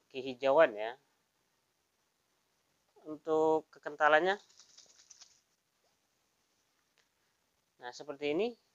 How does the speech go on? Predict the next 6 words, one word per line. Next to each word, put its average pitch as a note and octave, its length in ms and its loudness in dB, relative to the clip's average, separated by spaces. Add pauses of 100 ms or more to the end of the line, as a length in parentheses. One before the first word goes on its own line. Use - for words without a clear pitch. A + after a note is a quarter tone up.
(180)
ini F3+ 240 -6
tidak C#3+ 480 0
terlalu C3 1200 -2
kental D#3+ 400 -2 (480)
dan C#3+ 240 -8
dikocok C#3+ 480 -10